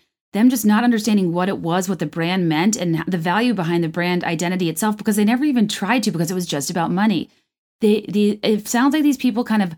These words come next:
swept in and convinced Sophia and Alex for a time that this was more of a commodity and not a living, breathing entity, community, and business grown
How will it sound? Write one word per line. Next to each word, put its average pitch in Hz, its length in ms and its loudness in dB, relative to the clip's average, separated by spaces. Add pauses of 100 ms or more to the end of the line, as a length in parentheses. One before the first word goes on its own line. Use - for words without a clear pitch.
(360)
swept 220 520 -2
in 165 300 2
and 170 300 -2
convinced 190 380 0
Sophia 170 440 0
and 190 260 0
Alex 214 360 0
for 208 120 0
a 185 60 0
time 156 440 -2 (420)
that 196 240 -2
this 226 220 0
was 226 200 0
more 185 320 2
of 160 160 -2
a 165 60 -2
commodity 143 840 -2
and 226 140 4
not 240 320 2
a 220 480 2
living, 233 720 2
breathing 214 720 2
entity, 240 540 0
community, 226 920 2
and 196 500 0 (220)
business 214 760 0 (200)
grown 190 720 2